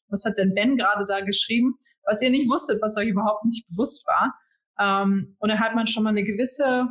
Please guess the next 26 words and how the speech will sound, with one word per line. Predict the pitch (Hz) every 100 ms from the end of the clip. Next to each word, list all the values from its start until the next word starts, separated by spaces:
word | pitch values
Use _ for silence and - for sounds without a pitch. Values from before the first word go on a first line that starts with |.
| - _ _ 220
Diskussion | 220 - 214 226 240 208
geschaffen, | - 233 - 349 359 381 - 233
wo | 247
man | 247
sich | 214 214
alle | 214 226
auch | 208
noch | 196
mal | 180
besser | 175 185
kennenlernt. | - - 165 165 175 196 - _ _ _ _ _ _ -
Also | 226
das | 233 208
ist | - - _ _
eins. | 190 208 285 - - _ - _ _ -
Zwei | - 202 202 269
ist, | - 247 302 - -
ähm, | 196 196 196 202
regelmäßige, | 190 220 226 220 226 - 220 202 190 196 190 - _ _ _ _ _ _
ja, | 208 190
lockere | 196 247 285 247 233 240 233
Catch-ups | - 254 240 247 240 -
versuchen | 226 226 226 220
einzuführen. | 190 214 240 226 - 165 170
Das | 175 -
heißt, | 196 196 196 -